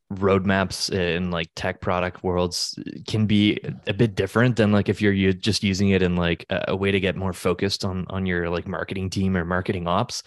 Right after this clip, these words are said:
So for a lot of people, like, a marketing roadmap will have, uh,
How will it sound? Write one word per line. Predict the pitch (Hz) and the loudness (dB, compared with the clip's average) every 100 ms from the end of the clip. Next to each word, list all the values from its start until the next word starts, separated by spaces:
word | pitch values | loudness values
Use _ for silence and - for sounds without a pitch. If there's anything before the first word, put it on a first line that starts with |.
| - - - - | -16 -18 -20 -8
So | - | -4
for | 101 | 4
a | 123 | 6
lot | 113 | 6
of | 110 | 4
people, | 113 107 | 4 4
like, | 104 92 | 4 4
a | |
marketing | 92 92 92 87 | 2 2 2 4
roadmap | 90 87 90 85 - | 4 4 4 2 2
will | 87 85 | 0 0
have, | 87 85 87 82 - - - - | 0 2 2 0 -6 -20 -16 -6
uh, | 85 | -2